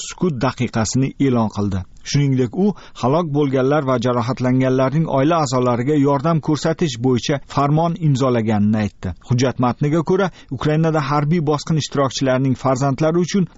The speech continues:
oliy o'quv yurtlarida davlat tomonidan moliyalashtiriladigan barcha o'rinlarning o'n foizi ajratiladi. Halok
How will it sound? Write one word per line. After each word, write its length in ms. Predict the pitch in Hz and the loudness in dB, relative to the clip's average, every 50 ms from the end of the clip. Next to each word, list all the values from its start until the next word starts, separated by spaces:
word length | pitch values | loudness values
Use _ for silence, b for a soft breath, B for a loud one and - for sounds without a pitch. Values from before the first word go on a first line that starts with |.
| - 113 | -2 0
oliy 160 | 139 170 196 185 175 | 2 2 2 2 0
o'quv 220 | - - 185 180 160 | 0 0 0 2 2
yurtlarida 460 | 147 120 - 135 131 127 123 127 160 165 - | 0 0 0 0 0 0 0 0 -2 0 0
davlat 240 | 127 151 170 160 - - | 0 0 0 0 -2 -2
tomonidan 340 | 147 147 147 139 135 143 139 135 131 | -2 0 0 0 0 0 0 2 2
moliyalashtiriladigan 1080 | 135 135 135 131 123 123 120 113 - - 120 120 117 120 117 107 127 156 185 190 160 B B - 110 | 2 2 2 2 2 0 0 -2 -4 -4 -2 0 0 0 0 0 0 0 0 0 -2 B B -2 -2
barcha 260 | 135 151 156 - 196 180 160 | 0 0 0 0 0 2 2
o'rinlarning 580 | 143 123 127 123 120 120 120 113 113 151 165 160 - - - 151 | 2 0 0 0 0 0 0 0 0 0 0 -2 -4 -4 -2 0
o'n 120 | 170 185 160 - | 0 0 -2 -2
foizi 340 | - 120 113 113 110 107 127 127 | -2 0 0 0 0 0 0 0
ajratiladi. 640 | 120 107 107 113 104 - - 104 101 95 87 87 - - - - - - | 0 0 -2 -2 -2 -2 -2 -2 -2 -2 -2 -6 -10 -12 -18 -12 -4 0
Halok 240 | 135 151 160 156 | 0 2 2 0